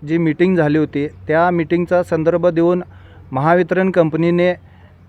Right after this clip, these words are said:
सर्व्हिस फीडरमधून स-, वीज कनेक्शन देणं बंद केलेलं आहे. यासाठी शासनानं शेतकऱ्यांना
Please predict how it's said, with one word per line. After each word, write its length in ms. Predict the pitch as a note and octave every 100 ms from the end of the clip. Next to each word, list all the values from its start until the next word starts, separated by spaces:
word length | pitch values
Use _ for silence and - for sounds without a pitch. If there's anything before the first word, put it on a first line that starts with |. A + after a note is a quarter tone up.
| _ -
सर्व्हिस 360 | D3+ D#3 F3+ G3
फीडरमधून 640 | F3 F3 F#3 F3+ E3 F#3 E3 - - -
स-, 40 | -
वीज 280 | C#3 D#3+ F#3+
कनेक्शन 440 | F#3 F3+ E3+ F#3
देणं 320 | F3 D#3 E3+ D#3+
बंद 220 | D#3 E3+
केलेलं 340 | E3 D#3 D#3 D3+
आहे. 280 | C#3+ C3+ D#3+ - - - - C#3
यासाठी 480 | D#3 F3+ F#3+ F3 F#3
शासनानं 720 | - D#3 D#3 E3 F3+ F#3 F#3 - _ _ - _ _ _ _ _ -
शेतकऱ्यांना 680 | F3 F3+ F3+ F3+ F3+ F#3